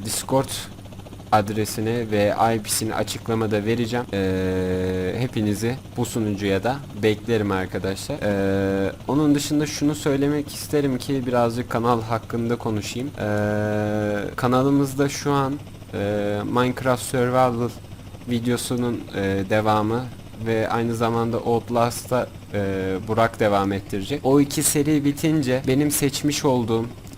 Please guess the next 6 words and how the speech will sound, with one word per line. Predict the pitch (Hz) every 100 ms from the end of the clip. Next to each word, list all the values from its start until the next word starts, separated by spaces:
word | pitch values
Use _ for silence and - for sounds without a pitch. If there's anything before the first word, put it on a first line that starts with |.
| -
iki | - -
adet | 143 139 131 -
roleplay | 139 143 143 127 113
sunucusunda | - 139 135 123 - 113 104 127 165
senaryolu | - - 120 139 147 127 117 127 143 113
rol, | 135